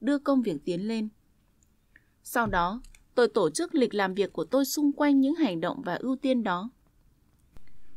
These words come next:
Đây là một trong những lý do khiến chín mươi lăm phần trăm người không đạt thành tích cao hơn. Một khi đạt đến một tầm mức nào đó,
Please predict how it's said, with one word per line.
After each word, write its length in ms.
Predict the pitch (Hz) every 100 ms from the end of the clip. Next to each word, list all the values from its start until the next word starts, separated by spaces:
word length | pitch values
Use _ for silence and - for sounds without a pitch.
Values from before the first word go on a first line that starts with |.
| -
Đây 220 | 240 233
là 140 | 208
một 380 | 185 196 190 180
trong 200 | - 285
những 140 | 277 294
lý 160 | 220
do 260 | 220 269 254
khiến 220 | - 214 226
chín 260 | 254 240
mươi 80 | 320
lăm 180 | 302 285
phần 220 | 233 180
trăm 320 | 170 285 269
người 200 | 226 185
không 220 | 165 277
đạt 160 | 240 170 -
thành 200 | 180 151
tích 220 | 294 -
cao 180 | 226 208
hơn. 300 | 214 214 208 - - - - - - - -
Một 180 | 233 226
khi 120 | 311
đạt 200 | 285 214
đến 220 | - 196 247
một 140 | 233
tầm 200 | - 196
mức 140 | 220 320
nào 180 | 247 175
đó, 300 | 175 170